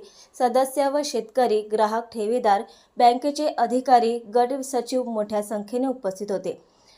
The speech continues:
पालकमंत्री फुंडकर म्हणाले की, जिल्हा मध्यवर्ती सहकारी बँकेच्या उत्तम कारभाराने बँकेने शेतकऱ्यांच्या मनात विश्वास निर्माण केला आहे. शेतकऱ्यांसाठी जिल्हा सहकारी बँक अत्यंत महत्त्वाची असते.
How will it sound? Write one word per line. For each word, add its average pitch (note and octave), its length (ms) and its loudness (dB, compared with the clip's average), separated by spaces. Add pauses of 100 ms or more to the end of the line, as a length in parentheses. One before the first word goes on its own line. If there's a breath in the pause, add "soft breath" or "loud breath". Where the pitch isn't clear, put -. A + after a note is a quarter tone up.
(140 soft breath)
पालकमंत्री D4 640 4
फुंडकर C4 380 -2
म्हणाले B3 420 0
की, B3+ 160 -6
जिल्हा A#3 320 -2
मध्यवर्ती B3+ 640 -2
सहकारी C4 500 -2
बँकेच्या A3+ 580 -2 (100)
उत्तम C4 340 -4
कारभाराने G#3+ 680 -2 (480 soft breath)
बँकेने C4 600 6
शेतकऱ्यांच्या A#3+ 760 0
मनात A#3 380 0 (100)
विश्वास A#3+ 520 -2
निर्माण G#3+ 320 -4
केला G3+ 260 -4
आहे. F#3 200 -2 (400 loud breath)
शेतकऱ्यांसाठी C#4 840 -2
जिल्हा B3 340 2
सहकारी B3 480 0
बँक A3 340 2
अत्यंत B3 400 -2
महत्त्वाची G#3+ 560 -4
असते. G3 360 -6